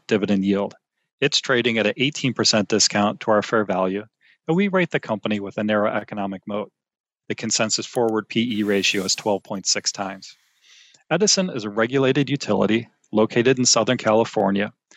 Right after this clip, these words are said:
and we certainly acknowledge that California will always present political, regulatory, and operating challenges for utilities. In fact, our fair value estimate also includes a nine and a half dollar per share deduction to account for management's estimate of future claims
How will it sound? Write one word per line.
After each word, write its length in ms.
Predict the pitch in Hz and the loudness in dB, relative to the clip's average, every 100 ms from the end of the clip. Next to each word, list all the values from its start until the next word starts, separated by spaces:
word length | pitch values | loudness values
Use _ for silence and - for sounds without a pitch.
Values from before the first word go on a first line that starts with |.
| _ _ | _ _
and 100 | 120 | -2
we 80 | 123 | -2
certainly 340 | - 165 170 | -2 -2 0
acknowledge 500 | 147 127 120 110 107 | 0 0 2 4 2
that 140 | - 120 | -2 -10
California 680 | - 110 117 - 107 101 101 | -2 -2 -2 -4 -4 -4 -6
will 100 | 101 | -4
always 340 | 110 104 104 | 2 4 2
present 400 | - 104 101 104 | 0 -2 -2 -4
political, 540 | - 113 117 113 120 | 0 2 4 2 -2
regulatory, 680 | 104 113 107 110 - 107 107 | 2 2 4 2 0 0 0
and 160 | 110 113 | 0 0
operating 520 | 110 107 110 104 104 | -2 -2 -4 -4 -4
challenges 640 | - 104 101 92 98 90 - _ | -2 -2 -2 -6 -8 -8 -14 _
for 220 | - 107 | -6 -4
utilities. 680 | 101 - 104 98 95 - - _ _ - _ 110 | -4 -4 -2 -2 -4 -10 -12 _ _ -20 _ -10
In 120 | 101 | -4
fact, 340 | 117 110 - - | 0 0 -2 -4
our 120 | 107 | -4
fair 220 | - 113 | 0 -2
value 340 | 107 107 107 107 | 2 0 0 -2
estimate 440 | 113 113 104 104 | -2 -2 -4 -4
also 300 | 113 123 - | 0 0 0
includes 500 | 107 - 107 101 101 - _ _ | -4 -8 -8 -6 -8 -12 _ _
a 80 | 104 | -2
nine 300 | 104 131 139 | 0 0 0
and 80 | |
a 60 | 127 | 0
half 240 | 120 123 | 0 -2
dollar 320 | - 107 104 101 | 0 2 2 0
per 160 | - | -2
share 260 | 101 110 101 | 0 0 -2
deduction 680 | - 98 120 131 - 101 98 _ - - | -4 0 2 2 0 0 -6 _ -20 -2
to 100 | 113 | -2
account 280 | - 120 113 | 2 0 2
for 140 | 110 | 2
management's 520 | 104 107 110 - 110 | 4 4 4 4 2
estimate 500 | - 113 - 101 107 | 4 2 2 0 -2
of 80 | 104 | -4
future 340 | - 120 - | -2 -2 -2
claims 540 | 139 - 104 95 95 | -2 2 2 2 -2